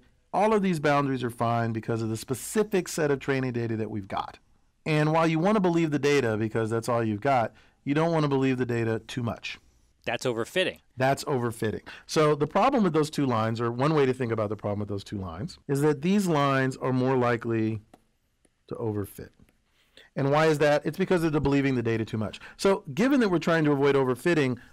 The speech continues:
Speaker 1: what could you say about the middle line? So here's the argument that I would make. You tell me if you buy it, Michael. This line, or the line it's intended to represent anyway, uh, is the line that is consistent with the data while committing least to it.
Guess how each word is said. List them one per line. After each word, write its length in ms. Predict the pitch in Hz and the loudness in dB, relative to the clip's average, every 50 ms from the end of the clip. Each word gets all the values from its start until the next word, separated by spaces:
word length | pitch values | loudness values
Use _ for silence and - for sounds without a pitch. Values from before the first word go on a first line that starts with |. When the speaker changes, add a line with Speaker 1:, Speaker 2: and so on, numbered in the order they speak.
| _ _ | _ _
Speaker 1:
what 200 | - 143 208 208 | -2 -2 -2 0
could 160 | - 220 175 | 0 -2 0
you 80 | 185 190 | 0 0
say 240 | 180 - 175 160 156 | 2 2 2 4 4
about 280 | 147 135 135 135 131 | 4 4 2 2 2
the 60 | - 143 | 0 0
middle 260 | 135 123 117 123 135 | 0 2 2 2 2
line? 380 | 185 214 170 127 101 90 101 - _ _ _ _ _ _ _ _ _ _ _ _ _ _ _ _ _ _ _ - - _ _ _ _ _ _ _ _ _ _ | 2 2 2 0 -2 -6 -10 -18 _ _ _ _ _ _ _ _ _ _ _ _ _ _ _ _ _ _ _ -20 -20 _ _ _ _ _ _ _ _ _ _
So 300 | - - 165 156 156 156 | -4 0 2 2 2 2
here's 260 | - 156 208 240 254 | 0 0 2 2 4
the 140 | 226 196 175 | 4 4 4
argument 300 | 170 160 156 147 143 131 | 4 4 4 2 2 2
that 100 | 139 131 | 4 4
I 80 | 135 131 | 4 4
would 120 | 127 120 | 2 0
make. 220 | 120 113 107 - | 0 -2 -2 -2
You 100 | - 131 | -4 -6
tell 140 | 131 139 143 | -2 0 0
me 100 | 131 127 | 0 0
if 60 | 120 | -2
you 80 | 110 117 | -4 -4
buy 160 | 107 101 101 | -4 -4 -4
it, 60 | 95 | -4
Michael. 320 | - 98 92 - - - _ - - - _ _ _ _ _ | -6 -10 -14 -14 -16 -20 _ -20 -20 -20 _ _ _ _ _
This 340 | - 120 156 254 302 294 - | -6 -2 0 0 0 2 0
line, 600 | 175 165 170 170 147 123 110 107 113 143 175 185 - _ _ _ _ _ _ _ | 2 2 4 4 4 2 2 0 -2 -4 -6 -8 -12 _ _ _ _ _ _ _
or 180 | - 123 120 117 | -6 -4 -2 -2
the 80 | 113 113 | 0 0
line 280 | 117 120 123 120 120 | 0 0 0 0 0
it's 140 | 117 107 - | -2 -4 -4
intended 360 | 120 107 - - 202 185 143 113 | -8 -6 -2 -2 0 0 0 -2
to 60 | 117 | -2
represent 480 | 107 113 107 - 110 104 113 120 123 | -2 -2 -2 -2 -4 -4 -2 -2 -2
anyway, 380 | 120 110 104 98 98 95 101 123 - - - - - _ _ _ _ - | -2 -2 -4 -6 -6 -6 -8 -8 -10 -12 -20 -20 -20 _ _ _ _ -2
uh, 340 | 135 135 135 135 131 131 135 - _ _ _ _ | 0 2 2 2 2 0 -2 -6 _ _ _ _
is 180 | - 175 180 180 | 0 0 0 2
the 100 | 175 196 | 0 0
line 380 | 180 170 175 190 208 226 220 208 | 2 2 4 4 4 4 2 2
that 140 | 190 170 | 2 2
is 160 | 170 156 151 - | 0 0 -2 -4
consistent 680 | - 147 139 - - - 226 254 247 - 247 220 180 | -6 -6 -6 -6 -4 -2 -2 -2 0 -2 -4 -2 0
with 200 | 180 180 170 - | 0 -2 0 0
the 100 | 160 139 | -4 -2
data 480 | 123 131 123 127 147 180 226 247 262 - _ _ _ _ _ | -2 0 2 2 2 2 0 -2 -4 -8 _ _ _ _ _
while 220 | - 135 139 139 | 2 2 2 2
committing 720 | - - - 143 143 147 151 165 165 165 160 147 127 120 | 2 0 -2 0 2 2 2 4 4 4 4 2 0 0
least 380 | 123 143 175 160 - - - - | 0 -2 -2 -2 -4 -8 -10 -12
to 140 | - - 135 | -6 -6 -6
it. 180 | - - - | -6 -6 -10